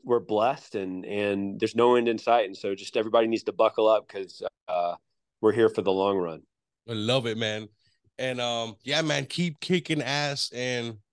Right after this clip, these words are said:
Speaker 2: you know, looking forward for everything, man. I appreciate you coming on the show.
Speaker 1: Dude, uh, thank you from the entire band. Sorry the other guys couldn't be, be here. A bunch of them are in the air right now on planes after some writing sessions.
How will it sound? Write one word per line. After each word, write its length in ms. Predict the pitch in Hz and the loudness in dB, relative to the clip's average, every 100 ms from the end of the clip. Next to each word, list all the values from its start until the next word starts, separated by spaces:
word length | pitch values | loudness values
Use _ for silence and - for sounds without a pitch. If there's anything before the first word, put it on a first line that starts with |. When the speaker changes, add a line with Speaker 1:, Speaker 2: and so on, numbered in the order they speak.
| - | -8
Speaker 2:
you 80 | 131 | -2
know, 140 | 120 | 0
looking 320 | 120 135 139 | 0 0 -2
forward 320 | - 135 139 - | -4 2 2 0
for 120 | 127 | -2
everything, 400 | 147 165 120 117 | -2 -4 -6 -4
man. 160 | 117 | -2
I 40 | 117 | -2
appreciate 420 | 117 151 143 151 | -2 -2 -2 0
you 100 | 131 | 0
coming 280 | 160 147 135 | -2 -2 0
on 100 | 131 | -2
the 60 | |
show. 320 | 123 143 156 _ _ _ _ _ _ _ _ _ _ _ _ _ | -4 -4 -6 _ _ _ _ _ _ _ _ _ _ _ _ _
Speaker 1:
Dude, 320 | 135 131 104 - | 4 4 4 0
uh, 500 | 107 107 101 95 - - - | 2 2 2 -2 -8 -14 0
thank 180 | 151 151 | 0 2
you 80 | 135 | 0
from 160 | 131 | 2
the 100 | 117 107 | 4 4
entire 420 | 104 113 117 110 | 2 2 4 4
band. 420 | 110 107 107 107 | 4 2 0 -2
Sorry 220 | - 127 | 2 2
the 140 | 120 120 | 4 2
other 120 | 117 | 2
guys 300 | 113 113 - | 2 0 -4
couldn't 220 | 120 104 | -8 -4
be, 340 | 110 107 120 - | 0 0 -2 -6
be 140 | 120 | -4
here. 140 | 120 107 | 2 2
A 40 | |
bunch 240 | 104 - | 0 -4
of 60 | 107 | -6
them 160 | 104 101 | -6 -6
are 60 | |
in 80 | 101 | -6
the 120 | 101 | 0
air 120 | 107 | 4
right 160 | 107 98 | 4 2
now 160 | 104 101 | -2 -2
on 100 | 98 | -2
planes 460 | - 104 104 - _ _ _ - | -2 -2 -2 -6 _ _ _ -6
after 220 | 98 113 | -4 -4
some 200 | - 104 | -6 0
writing 340 | 104 107 107 | 4 4 2
sessions. 500 | 104 107 - 104 95 | 0 0 0 -6 -8